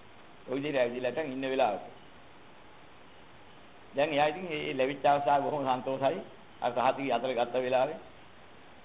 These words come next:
ඉතින් ඕක සිගටම තියෙන්නේ නැහැ. දිව්‍ය නතර වෙනවා. නැවත අවස්ථාවක මොකද කරන්නේ? තමන් ඉගෙන ගත්ත හැටි සිහි කරනවා.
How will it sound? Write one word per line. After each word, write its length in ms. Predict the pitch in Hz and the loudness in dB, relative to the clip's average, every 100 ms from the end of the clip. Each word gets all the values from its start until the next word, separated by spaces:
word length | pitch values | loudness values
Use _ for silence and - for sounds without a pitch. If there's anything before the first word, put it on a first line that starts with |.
| - - - | -20 -20 -20
ඉතින් 240 | - 170 | -10 -2
ඕක 140 | 147 175 | 0 0
සිගටම 440 | 165 131 147 160 | -2 -2 0 0
තියෙන්නේ 280 | 147 143 123 | -2 -2 -2
නැහැ. 140 | 151 185 | -2 -2
දිව්‍ය 180 | 151 185 | -2 0
නතර 240 | 143 151 | 0 -2
වෙනවා. 280 | 151 - - - - - - - - - - - - - - - - - - - - | -4 -8 -14 -20 -20 -20 -20 -20 -20 -20 -20 -20 -20 -20 -20 -20 -20 -20 -20 -20 -6
නැවත 300 | 120 151 185 | 2 2 6
අවස්ථාවක 520 | 156 139 - 165 170 | 4 4 4 4 4
මොකද 180 | 156 127 | 2 -4
කරන්නේ? 300 | 143 151 190 | 0 0 0
තමන් 260 | 143 131 160 | 0 0 0
ඉගෙන 220 | 135 139 | -2 -2
ගත්ත 200 | 147 147 | -2 -2
හැටි 200 | 165 165 | -4 -4
සිහි 180 | 143 147 | -4 -2
කරනවා. 320 | 139 - | -4 -4